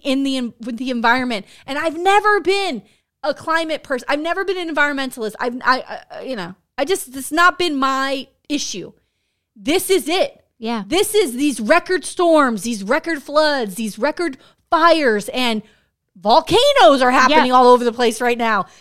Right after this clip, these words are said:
Speaker 1: Like, this is the real
Speaker 2: I'm waiting for the
Speaker 1: fucking
Speaker 2: tsunami.
Speaker 1: thing.
Speaker 2: I'm waiting for the tsunami to come to Florida.
Speaker 1: I'm, I'm telling
Speaker 2: And that's,
Speaker 1: you.
Speaker 2: like, my nightmare. <laughs>
Speaker 1: But if people can't come here and go in the ocean,
Speaker 2: Yeah, go, what are you coming here for? If you, it's too hot.
Speaker 1: why would you come here during the summer?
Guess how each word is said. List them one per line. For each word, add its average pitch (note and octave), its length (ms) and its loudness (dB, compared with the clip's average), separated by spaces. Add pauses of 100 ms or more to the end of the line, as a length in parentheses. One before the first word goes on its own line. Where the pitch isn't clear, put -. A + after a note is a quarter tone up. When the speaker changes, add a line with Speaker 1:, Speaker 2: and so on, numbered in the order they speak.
(200)
Speaker 1:
Like, C4+ 220 -2
this D4 400 0
is E4+ 220 0
the E4 100 0
real D4 280 2
Speaker 2:
I'm D4 140 6
waiting D4 280 6
for - 100 2
the D#4+ 160 6
Speaker 1:
fucking D#4+ 260 2
Speaker 2:
tsunami. D4+ 100 4
Speaker 1:
thing. C#4 280 2
Speaker 2:
I'm C#4 120 -2
waiting F#4 180 -6
for F#4+ 100 -8
the D#4 80 -4
tsunami C4 400 -2
to A#3+ 100 0
come A3+ 180 -4
to G#3 60 -4
Florida. G3 360 -2
Speaker 1:
I'm, B3+ 240 -2
I'm C#4 120 0
telling D#4+ 260 2
Speaker 2:
And - 20 4
that's, C#4+ 140 2
Speaker 1:
you. A3 80 2
Speaker 2:
like, - 100 -2
my C4 100 2
nightmare. G3 600 -2 (200)
<laughs> A3+ 100 2 (220)
Speaker 1:
But D#4+ 160 6
if D#4+ 120 -2
people G#4 260 6
can't G4+ 260 2
come F#4+ 200 4
here F#4 200 0
and D#4+ 140 0
go C#4 180 6
in D4 120 2
the B3 180 0
ocean, F4+ 580 0 (160)
Speaker 2:
Yeah, D4 140 -10 (120)
go, D4+ 100 -8
what D4 140 -4
are F#4+ 40 0
you A#4+ 140 6
coming B4+ 280 -6
here D#4 160 0
for? A#3 240 -2
If G#3 80 -6
you, C4 160 -4
it's - 160 -8
too E4+ 220 -4
hot. B4 260 2
Speaker 1:
why C4+ 220 6
would D#4 160 0
you D#4+ 60 -6
come D#4 180 -2
here C4+ 140 -4
during C4 260 -2
the A#3 100 -2
summer? F4 520 -2